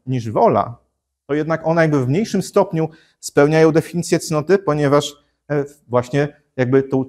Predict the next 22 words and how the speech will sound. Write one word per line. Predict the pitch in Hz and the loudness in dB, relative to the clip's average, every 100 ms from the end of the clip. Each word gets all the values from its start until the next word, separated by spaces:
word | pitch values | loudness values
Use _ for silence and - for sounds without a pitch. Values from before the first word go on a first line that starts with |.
| - | -2
najwyższą, | 123 135 151 165 - 190 | 2 4 4 2 0 2
ale | 151 147 | 2 2
tylko | 175 160 | 0 -4
część | - 202 208 - | -2 0 0 -4
człowieka | - 135 127 - 120 | -4 -2 -2 -2 -2
doskonalą, | 120 - 131 123 110 110 110 _ - | -2 -4 -2 0 2 0 -4 _ -6
a | 143 | -2
nie | 143 | 0
doskonalą | 135 - 143 139 135 | -2 -4 0 2 2
człowieka | 135 123 127 127 127 - _ - | 0 -2 -2 0 -2 -4 _ -8
jako | 123 120 117 | -6 -4 -8
całości. | - 107 107 - - 104 _ _ _ _ _ _ _ _ _ - | -4 -2 -2 -6 -18 -18 _ _ _ _ _ _ _ _ _ -2
Więc | 123 | 0
będziemy | 120 123 147 | 2 2 2
tutaj | 139 - 139 | 0 0 0
mieli | 143 | 0
do | 131 127 | 0 -2
czynienia | 147 143 139 | -2 -2 -2
z | 135 | 0
pewną | 147 139 135 - _ - | -2 0 -4 -6 _ -8
taką | 135 131 | -4 -4
subtelną | - 135 - 175 160 | -2 -4 2 2 2